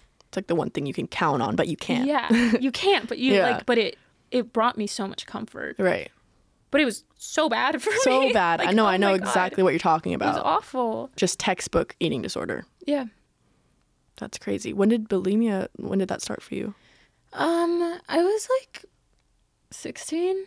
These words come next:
Speaker 1: And was that body-based?
Speaker 2: Yeah, totally.
Speaker 1: Yeah.
Speaker 2: I started running track when I was literally, like, yeah, I think around when I started doing sports. Um,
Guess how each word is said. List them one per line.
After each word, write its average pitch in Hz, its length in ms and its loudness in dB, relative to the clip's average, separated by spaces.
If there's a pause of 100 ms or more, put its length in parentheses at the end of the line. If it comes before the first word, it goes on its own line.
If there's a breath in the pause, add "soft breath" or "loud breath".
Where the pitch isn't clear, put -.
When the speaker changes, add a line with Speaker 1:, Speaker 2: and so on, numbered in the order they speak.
(200)
Speaker 1:
And 202 180 4
was 190 120 4
that 175 200 0
body-based? 160 800 0
Speaker 2:
Yeah, 233 320 0 (100)
totally. 214 420 -2
Speaker 1:
Yeah. - 240 -2 (140)
Speaker 2:
I 254 140 2
started 294 420 0
running 226 400 0
track 208 640 -4 (420)
when 226 160 -2
I 214 100 -2
was 202 400 -2 (420)
literally, 127 340 -6
like, - 340 -14
yeah, 330 240 0 (160)
I 269 140 -4
think 262 260 -6 (180)
around 240 280 -2
when 233 100 -2
I 226 40 -2
started 226 280 -6
doing 214 200 -6
sports. - 640 -8 (560)
Um, 220 500 -2